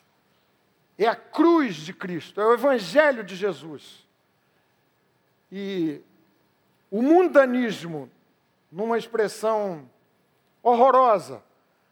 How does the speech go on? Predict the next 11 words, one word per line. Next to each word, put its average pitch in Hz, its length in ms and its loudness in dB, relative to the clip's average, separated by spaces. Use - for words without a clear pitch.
não 196 240 -4
pode 208 300 -4
entrar 202 480 0
no 190 140 -6
ambiente 185 680 -8
da 190 100 -2
igreja 190 440 -2
do 185 120 -10
Senhor 180 460 -8
nessa 254 420 -8
forma 180 640 -6